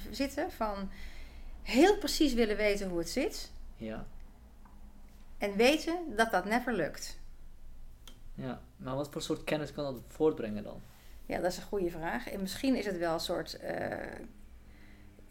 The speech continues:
Speaker 1: kennis van hoe, hoe, hoe leren wij de werkelijkheid eigenlijk wel of niet kennen, in plaats van dat je die werkelijkheidskennis
Speaker 2: Hmm.
Speaker 1: opvat. Dus het gaat misschien wel veel meer om kenprocessen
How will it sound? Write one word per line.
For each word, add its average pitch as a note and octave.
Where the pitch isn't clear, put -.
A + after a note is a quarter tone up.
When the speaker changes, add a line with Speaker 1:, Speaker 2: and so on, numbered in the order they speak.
Speaker 1:
kennis G#3
van F#3
hoe, F#3
hoe, G3
hoe G3+
leren G3
wij F3
de E3+
werkelijkheid A3+
eigenlijk F#3+
wel G3
of F#3+
niet F#3+
kennen, F3+
in F3+
plaats F3
van D#3
dat G3
je G#3
die G3+
werkelijkheidskennis E3+
Speaker 2:
Hmm. -
Speaker 1:
opvat. -
Dus -
het G3
gaat F#3+
misschien F#3+
wel G3
veel A3+
meer G3+
om F3+
kenprocessen G3+